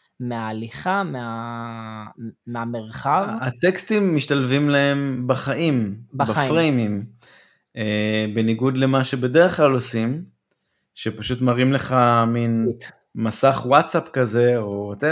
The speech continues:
Speaker 1: כן.
Speaker 2: אבל בלי הרקע, ואז מראים לך רק בועיות, בועית
Speaker 1: נכון.
Speaker 2: מצד שמאל, בועית מצד ימין, בועית מצד שמאל, בועית מצד ימין. פה פתרו את זה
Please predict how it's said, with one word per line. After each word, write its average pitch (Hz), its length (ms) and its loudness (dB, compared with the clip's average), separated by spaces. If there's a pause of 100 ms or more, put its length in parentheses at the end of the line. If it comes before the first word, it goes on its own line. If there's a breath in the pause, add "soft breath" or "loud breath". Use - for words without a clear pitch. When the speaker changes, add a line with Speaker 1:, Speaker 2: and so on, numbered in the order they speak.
(120)
Speaker 1:
כן. 147 160 0 (380 soft breath)
Speaker 2:
אבל 117 160 0
בלי 131 160 6
הרקע, 120 540 4
ואז 117 160 4
מראים 127 160 0
לך 123 120 -6
רק 135 200 0
בועיות, 131 560 2
בועית 110 280 -2
Speaker 1:
נכון. 120 140 -2
Speaker 2:
מצד 120 180 0
שמאל, 143 220 0
בועית 104 240 -4
מצד 104 220 -8
ימין, 95 200 -6
בועית 101 200 -4
מצד 120 200 -4
שמאל, 160 180 0
בועית 135 220 0
מצד 127 260 -2
ימין. 107 220 -2 (580 loud breath)
פה 185 180 4
פתרו 147 320 2
את 139 100 0
זה 135 260 0